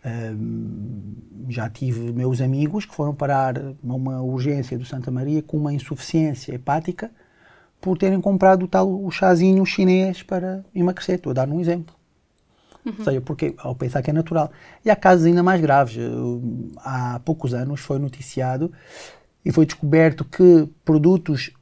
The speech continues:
Speaker 1: vendidos como naturais, por exemplo, eh, que é um mercado brutal em todo o mundo, como indutores do sono, a insónia é um tema transversal a toda a população, é um grande, é um grande, é um, é um grande tema e um grande sintoma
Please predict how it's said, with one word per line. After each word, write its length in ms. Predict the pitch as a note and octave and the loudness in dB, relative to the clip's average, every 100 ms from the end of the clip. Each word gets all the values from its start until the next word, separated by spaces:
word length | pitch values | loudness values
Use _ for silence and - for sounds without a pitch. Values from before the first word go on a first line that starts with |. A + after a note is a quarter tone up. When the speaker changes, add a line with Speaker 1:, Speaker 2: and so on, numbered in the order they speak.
| _ | _
Speaker 1:
vendidos 460 | C#3 D3 D3+ F3+ D3 | -4 2 4 4 0
como 300 | - F3+ F3+ | 2 4 4
naturais, 640 | D#3+ D#3 D#3 D3 D3 C#3+ - | 2 2 2 4 4 2 -2
por 140 | D3 | -2
exemplo, 760 | D3 D3+ D#3 C#3+ C3 B2+ B2+ | 2 2 2 0 -2 -2 -2
eh, 20 | B2+ | -4
que 100 | C#3 | -2
é 20 | |
um 260 | C3 C3 | -2 -2
mercado 420 | C3 B2+ C#3 C3+ A#2+ | -4 0 0 0 -4
brutal 440 | A2+ C3+ B2+ C#3 | -6 -4 -2 0
em 40 | |
todo 160 | C3+ C3+ | 0 0
o 40 | |
mundo, 280 | D3 D3+ C#3 | 2 2 0
como 240 | B2+ C#3 C#3+ | -4 -2 -2
indutores 380 | D3 C#3+ D3 C3 | -2 0 -2 -2
do 40 | |
sono, 280 | - C3+ F#3 - | -4 -4 -4 -6
a 80 | B2+ | -6
insónia 480 | B2 - D3 C#3+ | -2 2 2 2
é 40 | B2+ | -2
um 80 | A#2+ | -2
tema 340 | B2+ B2 A#2+ B2 - A#2+ _ | -2 -2 -6 -12 -20 -20 _
transversal 400 | - A#2+ - C3 | -6 -6 -4 -4
a 40 | B2 | -4
toda 160 | B2+ | -6
a 20 | |
população, 500 | B2 B2+ B2 C3+ C#3+ | -6 -10 -10 -6 -6
é 20 | B2 | -6
um 120 | A#2 | -6
grande, 280 | B2+ C3 C3 | -4 -4 -6
é 100 | C#3 | -6
um 200 | C3+ C#3 | -6 -4
grande, 360 | B2+ D3+ D3 C#3 | -2 0 0 -2
é 60 | |
um, 300 | C#3 C#3 C3 | -6 -6 -6
é 40 | C3 | -6
um 120 | C3+ | -4
grande 380 | C#3 C#3+ D3 C3 | -4 -2 -2 -4
tema 360 | C3 C#3+ C#3+ | -2 -2 -2
e 20 | C3+ | -4
um 60 | |
grande 240 | C3+ C#3+ - | -4 -4 -4
sintoma 500 | C#3+ C#3 D3 C#3+ | -2 0 0 0